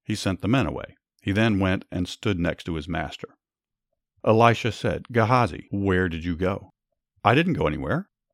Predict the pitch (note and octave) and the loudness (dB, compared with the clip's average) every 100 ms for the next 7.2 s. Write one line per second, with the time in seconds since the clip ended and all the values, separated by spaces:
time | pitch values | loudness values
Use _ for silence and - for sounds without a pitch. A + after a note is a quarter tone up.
0 | _ _ - F#2+ F2 D#2+ F2 - G#2+ D#2+ | _ _ -6 0 0 -2 -8 -2 -2 -2
1 | - _ _ _ B2 A2 F2 D#2+ E2 - | -10 _ _ _ 2 4 2 -2 -6 -6
2 | A#2+ G2+ E2 - _ _ _ _ _ A2 | -4 -4 -4 -12 _ _ _ _ _ 2
3 | G#2 - C3 C#3 C3 G2+ F#2 A#2 F#2 F2 | 2 0 2 2 2 -2 0 2 4 4
4 | F#2 F#2 F2+ F2+ A#2 G2 F2 - A#2 G#2+ | 2 0 0 0 -2 -2 -4 -4 -2 -2
5 | - E2+ - B2 G2 F2 G#2 F#2+ F#2+ - | -4 -10 -4 0 2 2 -2 -4 -4 -8
6 | - G#2 - F#2 E2+ F2+ F2+ A#2 C3 - | -2 -2 0 -2 -2 -2 -6 -6 -6 -8
7 | - | -16